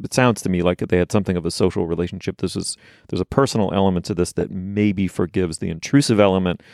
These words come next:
Uh, I guess we'll find out as we go forward. The other thing I'll say is in the course of the first episode, what hooked me was, you know, you sort of know that you're gonna hear about, you're gonna inflate Richard Simmons. I mean, Richard Simmons has turned into this slightly pathetic caricature in most people's minds. He was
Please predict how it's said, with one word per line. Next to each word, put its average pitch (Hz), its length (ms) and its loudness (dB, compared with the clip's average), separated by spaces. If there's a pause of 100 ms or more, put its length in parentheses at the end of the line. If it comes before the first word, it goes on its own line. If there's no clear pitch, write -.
(260)
Uh, 90 240 4
I 92 100 0
guess 90 220 -2
we'll 92 80 -2
find 90 260 0
out 87 80 2
as 90 180 -6
we - 80 -6
go 90 180 0
forward. 87 440 0 (380)
The 117 80 2
other 165 120 4
thing 165 120 2
I'll 113 80 6
say 107 160 2
is 101 120 2
in 101 60 -6
the 90 60 -10
course 107 220 -4
of - 40 -20
the 98 60 -8
first - 280 -4
episode, 92 440 -2
what 82 100 -12
hooked - 260 -8
me 95 200 -4
was, 87 400 -4 (300)
you 123 100 -4
know, 117 60 2
you 113 140 0
sort 202 200 2
of 127 100 0
know 127 340 6
that 131 120 4
you're 117 140 4
gonna 101 160 2
hear 110 260 2
about, 90 300 2
you're 110 120 -2
gonna 113 140 0
inflate 117 760 0
Richard 110 340 0
Simmons. 90 500 -2
I 117 160 -2
mean, 117 160 -2
Richard 175 260 2
Simmons 127 260 2
has 107 120 0
turned 117 380 2
into 101 160 2
this 92 160 2
slightly 98 380 2
pathetic - 380 0
caricature 87 560 0
in 85 120 -2
most 90 200 0
people's - 380 -6
minds. 85 400 -4
He 104 60 -6
was 85 140 -4